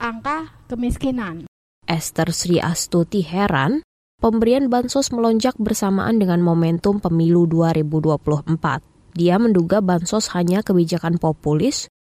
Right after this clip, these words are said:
Speaker 2: untuk mendapatkan suara saat pemilu.
Speaker 1: Patut dipertanyakan, intervensi negara ini untuk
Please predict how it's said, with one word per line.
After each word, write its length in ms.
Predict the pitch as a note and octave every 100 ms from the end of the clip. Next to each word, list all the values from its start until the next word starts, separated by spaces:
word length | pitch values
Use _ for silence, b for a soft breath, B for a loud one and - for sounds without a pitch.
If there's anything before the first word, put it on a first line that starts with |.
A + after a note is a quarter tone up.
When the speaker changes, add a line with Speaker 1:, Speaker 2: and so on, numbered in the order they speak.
| _
Speaker 2:
untuk 420 | B3 B3 B3+ D#4
mendapatkan 800 | B3+ A#3 G3 F#3+ F#3+ F#3+ - A3+
suara 800 | A3+ A3 G3 F#3 F#3 F#3 F#3 F3+ -
saat 480 | - - F#3 - D#3+ E3
pemilu. 480 | E3 F3+ F#3+ D3+ - _ _ _
Speaker 1:
Patut 260 | C#4 C4+ C#4
dipertanyakan, 1120 | B3 C4 C4 C4+ F4 F4+ C4 B3 B3+ C4+ C4+ _ C4+
intervensi 560 | C#4 C#4+ D4 C#4+ D#4+
negara 480 | C#4+ C4+ A#3 A#3 A#3+
ini 160 | B3 F#4+
untuk 480 | F4 C#4+ - D4 C#4+